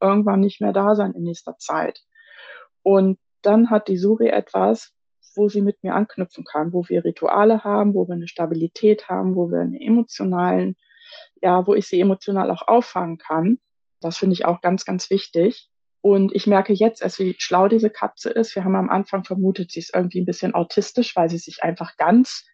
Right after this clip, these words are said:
merkwürdig verhalten hat, so, ne? Sie saß im Schlafzimmer und hat geschrien. Sie ist aber nicht auf die Idee gekommen, alleine runterzukommen.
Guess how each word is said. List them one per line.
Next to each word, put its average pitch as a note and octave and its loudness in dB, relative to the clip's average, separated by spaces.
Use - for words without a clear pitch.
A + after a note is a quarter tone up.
merkwürdig B3 2
verhalten C4+ 2
hat, G#3+ 2
so, C#3+ 0
ne? B3 4
Sie B3 2
saß A#3 2
im A#3 0
Schlafzimmer B3 -2
und D4+ -4
hat G3 -4
geschrien. G#3 -2
Sie A3+ -2
ist D4+ -2
aber G3 0
nicht C4 0
auf E4 -2
die D4 0
Idee G3+ 0
gekommen, B3 -2
alleine F3+ 0
runterzukommen. F#3 -4